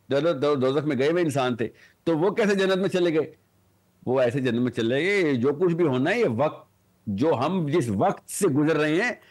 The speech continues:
उस वक्त की हम मफलूज हैं, हम, हम मफलूज हैं उस वक्त के अंदर। नबी इस्लाम को वक्त से बाहर लेके जाके नबी, अल्लाह ताला ने वो सारा वाकया दिखाया जो एंड में ऐसे होना है ये सारा। और वापस आके नबी इस्लाम ने हमें बताया भी।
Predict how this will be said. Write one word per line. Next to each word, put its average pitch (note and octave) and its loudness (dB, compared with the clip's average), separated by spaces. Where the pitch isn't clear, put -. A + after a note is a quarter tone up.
उस D3 2
वक्त D#3+ 0
की G3 -2
हम E3 2
मफलूज D3+ 2
हैं, D#3 2
हम, F2 -4
हम C#3 0
मफलूज F3 2
हैं D#3+ 2
उस A2+ -2
वक्त A2 -2
के - -6
अंदर। E2+ -8
नबी F3 2
इस्लाम F3+ 0
को A#3 2
वक्त F#3+ 0
से G3+ 0
बाहर G3 2
लेके F3 0
जाके B2 0
नबी, D#3+ 2
अल्लाह D#3 0
ताला E3 2
ने E3 2
वो F3+ 0
सारा D3+ 2
वाकया C3+ 0
दिखाया B2+ 0
जो G#3+ 2
एंड F3 2
में F3+ 2
ऐसे D#3 0
होना F#2+ -2
है D2+ -8
ये E2 -8
सारा। - -14
और F2+ -2
वापस B2 0
आके C3+ -2
नबी B2+ 0
इस्लाम B2+ 0
ने B2 0
हमें A2+ 0
बताया G2 0
भी। E3+ -6